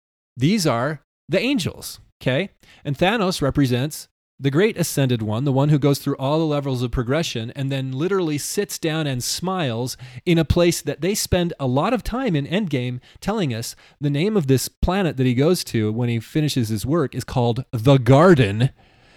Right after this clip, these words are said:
And if you watch this, if you watch in Endgame, there's a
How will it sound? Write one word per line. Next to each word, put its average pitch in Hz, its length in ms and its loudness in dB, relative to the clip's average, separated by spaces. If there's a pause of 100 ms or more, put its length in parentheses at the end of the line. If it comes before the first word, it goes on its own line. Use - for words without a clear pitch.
(520)
And 151 100 2
if 139 140 2
you 156 120 4
watch 190 320 2
this, - 260 2 (160)
if 135 120 -6
you 147 120 4
watch 175 280 2
in 156 180 0
Endgame, 131 480 -2
there's 120 200 0
a 107 260 0